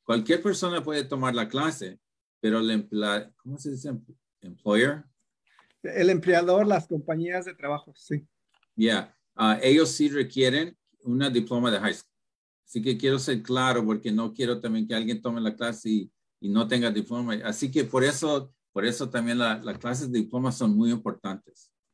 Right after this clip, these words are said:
Speaker 1: Um, tenemos estudiantes en la clase de plomería ahorita, um,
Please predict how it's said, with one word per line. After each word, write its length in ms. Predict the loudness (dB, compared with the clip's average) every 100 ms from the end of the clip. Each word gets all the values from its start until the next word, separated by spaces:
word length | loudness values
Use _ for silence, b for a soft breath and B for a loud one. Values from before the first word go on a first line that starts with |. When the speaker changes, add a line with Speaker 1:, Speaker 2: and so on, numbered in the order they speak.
| _ -4
Speaker 1:
Um, 440 | 0 0 -2 -2
tenemos 460 | 2 4 4 2 -4
estudiantes 760 | -4 0 0 0 -2 -4 -8 _ -4
en 140 | 0
la 160 | 0 -2
clase 320 | -4 -2 -2
de 80 | -2
plomería 520 | 0 0 2 2 2
ahorita, 560 | 2 0 0 0 -2 -6 _ _ _ _ -4
um, 420 | 2 2 2 -4